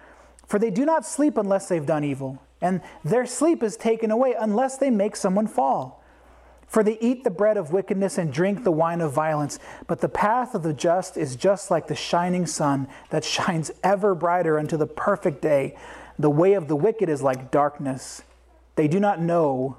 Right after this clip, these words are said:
what makes them stumble." David appeals to his son now. Having given, having met him at the heart level, and having encouraged him to get wisdom and be an understanding person,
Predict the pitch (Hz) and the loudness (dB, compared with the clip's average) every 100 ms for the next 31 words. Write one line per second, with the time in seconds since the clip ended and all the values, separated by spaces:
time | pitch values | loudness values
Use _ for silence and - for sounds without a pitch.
0 | - 147 139 143 127 - 135 131 - 127 | -6 -2 -2 -2 -4 -4 -6 -6 -4 -4
1 | 131 135 135 - _ _ _ _ - - | -4 -10 -12 -18 _ _ _ _ -20 -20
2 | _ _ _ _ _ _ _ _ _ - | _ _ _ _ _ _ _ _ _ -20
3 | - _ - - - - - - 175 170 | -20 _ -20 -20 -20 -20 0 6 8 8
4 | 143 - 180 180 - 160 147 - 147 143 | 4 6 6 6 4 2 2 2 2 2
5 | 135 131 127 - - - - - - - | 0 -2 -6 -14 -20 -20 -20 -20 -20 -20
6 | - 202 233 254 214 220 208 190 180 156 | 0 4 6 4 4 2 2 0 0 0
7 | 156 208 240 254 254 226 - 240 240 196 | 4 4 4 2 2 0 2 0 4 4
8 | 196 254 254 - _ _ _ _ - - | 4 0 -6 -18 _ _ _ _ -20 -20
9 | - - 160 185 180 160 143 - 214 226 | -18 -6 4 4 6 4 2 4 8 6
10 | 226 240 196 170 160 143 143 196 220 220 | 6 2 2 4 2 4 6 6 4 2
11 | 190 147 170 156 151 151 - 180 196 214 | 2 2 2 2 0 0 0 2 2 2
12 | 214 208 196 196 220 226 | 0 0 -2 -2 -4 -4